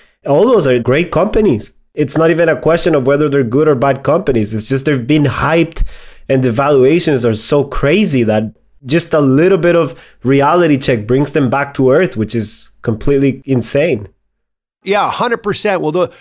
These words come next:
Speaker 2: the two for me that come to mind, and I'll say that, Marcelo, just because we in our company use it,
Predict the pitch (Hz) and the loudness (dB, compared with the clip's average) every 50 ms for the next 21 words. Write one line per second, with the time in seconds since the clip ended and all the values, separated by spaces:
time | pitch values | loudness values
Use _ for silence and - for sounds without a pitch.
0 | - _ _ 165 175 - - - - 277 302 - - - 220 185 170 180 190 202 | -20 _ _ -4 -4 -4 -6 -4 -2 -2 -2 -2 -2 -2 -2 -2 0 -2 -2 -2
1 | 220 240 196 208 165 - - 185 202 208 196 185 165 165 165 175 185 214 240 247 | -2 -2 -4 -6 -6 -4 -4 -4 -4 -2 -4 -4 -2 -2 -2 -2 -2 -2 -4 -6
2 | 233 - _ _ _ _ _ _ _ _ _ _ - 175 175 175 175 175 170 165 | -8 -12 _ _ _ _ _ _ _ _ _ _ -4 -2 -2 -2 -2 -2 -4 -6
3 | - - _ - 160 180 175 - - 226 220 208 190 196 185 180 - - 180 180 | -8 -12 _ -4 -2 -2 -2 -2 -2 0 0 0 2 0 -2 -2 -4 -4 -4 -4
4 | 180 - - 208 202 185 165 123 165 196 - - 185 180 - 185 147 120 143 185 | -2 -2 -2 -2 -2 -2 -2 -4 -6 -10 -6 -6 -6 -4 -4 -6 -6 -6 -8 -8
5 | 214 202 190 170 170 156 151 - - - 233 247 240 226 202 180 151 135 135 127 | -4 -4 -2 -2 -2 -4 -4 -6 -6 -6 -6 -4 -4 -4 -4 -4 -4 -4 -4 -6
6 | 120 107 107 - - | -8 -12 -14 -16 -20